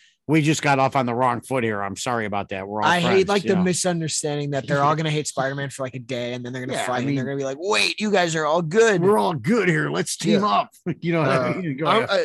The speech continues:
Speaker 1: it.
Speaker 3: if anything, it's just out of interest 'cause it's like, "Well, what are you doing?" You know, it's mostly
Speaker 1: Yeah.
Speaker 3: that. It's like, "Okay, I gotta see where this is going." So
Speaker 1: Now, the young lady in there is awesome from West Side Story playing Calypso, right?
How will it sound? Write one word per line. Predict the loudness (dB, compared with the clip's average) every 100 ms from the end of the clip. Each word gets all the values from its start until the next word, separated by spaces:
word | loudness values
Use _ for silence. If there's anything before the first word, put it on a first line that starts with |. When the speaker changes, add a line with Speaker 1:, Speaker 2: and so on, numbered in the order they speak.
| 0
Speaker 1:
it. |
Speaker 3:
if | 0
anything, | 0 0 -2 -2
it's | -4
just | -6 -12 -14 -10
out | -8
of | -6
interest | -6 -6 -10 -10
'cause | -10
it's | -10 -8
like, | -10 -10
"Well, | -14 -12
what | -12
are |
you | -12
doing?" | -12 -14 -14 _ _ _ _ _ _ _ _
You | 0
know, | 0 0 -2
it's | -6 -6
mostly | -4 -4 -2 -6
Speaker 1:
Yeah. | -4
Speaker 3:
that. | -6 -8 -12 -20
It's | -14
like, | -14 -12
"Okay, | -10 -10 -8 -10
I | -8
gotta | -10 -12
see | -12 -12 -14
where | -14 -14
this | -16
is | -18 -14
going." | -14 -14 -16
So | -20 -20 _ _ _ _ _ _ 0
Speaker 1:
Now, | 2
the | 4
young | 4 4 6 6
lady | 6 6 4
in | 2
there | 2 -2
is | -4
awesome | -2 -2 -2 -4 -6
from | -4
West | -2 -2 -4
Side | -8 -8
Story | -4 0 0 -2
playing | -4 -6 -6
Calypso, | -4 -6 -4 -8 -8
right? | -6 -6